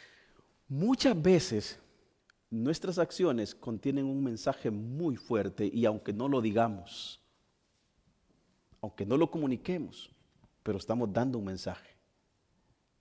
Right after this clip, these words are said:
de lo que creemos que es y que debe hacerse. Pablo confronta, va afectando a toda la comunidad.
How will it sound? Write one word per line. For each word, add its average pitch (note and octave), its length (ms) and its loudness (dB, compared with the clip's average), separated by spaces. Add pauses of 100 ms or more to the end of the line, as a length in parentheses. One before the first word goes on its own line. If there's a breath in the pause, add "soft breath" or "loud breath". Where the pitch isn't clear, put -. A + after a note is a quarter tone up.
(120)
de A2+ 100 2
lo G#2+ 160 0
que G#2+ 140 -4
creemos B2+ 600 -2 (460)
que B2+ 320 4
es - 380 -8 (520)
y G2+ 80 -6
que A2 160 0
debe G#2+ 200 4
hacerse. - 480 -8 (3000)
Pablo G#3+ 360 8
confronta, F3+ 600 6
va E3+ 100 4
afectando E3+ 480 0
a C3 80 -8
toda F#3 380 2
la D3 140 6
comunidad. A#2 560 -2